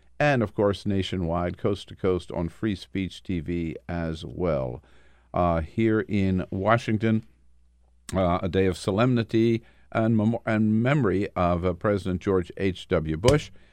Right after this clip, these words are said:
Scott Wong covers The Hill for The Hill, the hill dot com, and joins us in studio. Uh, Scott, it's good to see you. You have been, um, around,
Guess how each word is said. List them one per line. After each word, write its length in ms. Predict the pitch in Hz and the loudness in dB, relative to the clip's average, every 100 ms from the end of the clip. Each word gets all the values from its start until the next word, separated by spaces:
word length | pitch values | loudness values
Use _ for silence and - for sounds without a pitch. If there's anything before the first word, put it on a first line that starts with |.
| - - _ _ | -20 -20 _ _
Scott 280 | - 202 - | -2 2 4
Wong 360 | 147 175 156 135 | 6 8 6 6
covers 420 | 160 131 120 - | 4 4 2 2
The 120 | 107 | -2
Hill 420 | 95 123 147 123 - | 4 4 4 0 -4
for 460 | - 127 120 95 | 2 6 6 6
The 220 | 82 95 85 | 4 0 0
Hill, 680 | - - 165 107 147 185 - | -4 2 4 4 2 -4 -6
the 100 | 87 | -4
hill 280 | 104 110 90 | -2 -2 -2
dot 260 | 82 76 | -4 -6
com, 260 | - 107 151 | -6 -6 -4
and 140 | 87 | -6
joins 320 | 85 85 85 85 | -4 -4 -4 -4
us 240 | 82 - | -6 -6
in 140 | 92 | -8
studio. 500 | - 117 110 110 120 127 - - - - | -6 -2 0 0 -2 -6 -18 -20 -20 0
Uh, 180 | 120 - | 0 0
Scott, 240 | - 156 | 2 0
it's 100 | 143 | 2
good 200 | 143 131 | -2 -2
to 80 | 131 | -2
see 180 | - 180 | -2 0
you. 60 | 147 | 2
You 280 | 131 170 165 | 2 0 0
have 180 | 139 | 0
been, 320 | 120 123 127 120 | 0 2 2 0
um, 300 | 113 107 - - - - - | 0 -2 -6 -16 -20 -14 -6
around, 560 | 104 110 113 117 113 | -2 0 2 0 -2